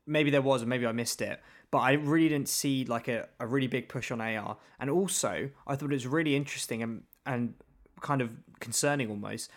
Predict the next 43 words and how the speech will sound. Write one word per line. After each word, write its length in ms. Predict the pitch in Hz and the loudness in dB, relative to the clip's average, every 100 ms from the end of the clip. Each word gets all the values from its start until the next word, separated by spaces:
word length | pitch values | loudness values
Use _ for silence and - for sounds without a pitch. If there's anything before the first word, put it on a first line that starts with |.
| - - | -6 -2
that 180 | 131 | 2
lidar 360 | 139 160 170 120 | 4 4 4 2
wasn't 220 | 127 139 | 2 -2
coming 180 | 131 135 | -4 -4
to 100 | 120 | -4
the 100 | 127 | -4
r-, 140 | 123 135 | -4 -2
regular 300 | 143 131 135 | -2 0 0
iPhone. 440 | 147 180 - - - _ _ _ _ - | 0 -2 -8 -16 -18 _ _ _ _ -6
You 80 | 131 | 0
know, 140 | 127 | 2
I 80 | 135 | 2
saw 180 | - 175 | 2 2
that, 140 | 151 | 2
and 180 | 110 135 - | 0 -4 -4
we 100 | 139 | -4
saw, 220 | - 170 | 0 -2
we 180 | 147 143 | 2 4
all 120 | 196 | 4
saw 160 | 139 120 | 2 0
that 140 | 95 | 0
in 40 | 110 | -4
the 60 | |
Pro, 260 | 110 156 123 | 0 0 2
and 80 | 120 | 2
I 160 | 143 | 0
just 200 | 135 - | 0 -4
assumed 480 | - - 107 110 135 - _ _ | -6 -6 -6 -10 -12 -20 _ _
that 120 | 135 | -2
that 160 | 127 135 | 0 0
would 120 | 127 | 0
be 120 | 139 | 0
in 60 | 127 | 2
every 220 | 135 147 | 2 0
single 260 | 135 139 120 | -2 0 -2
Apple 220 | 123 139 | -2 -6
device 320 | 180 107 110 | -4 -6 -6
coming 260 | - 117 131 | -6 -6 -2
up 240 | 170 - | -2 -4
because 280 | 117 123 113 | -6 -6 -2
they 120 | 123 | -4
could 140 | 123 | -2
e-, 100 | 123 | -4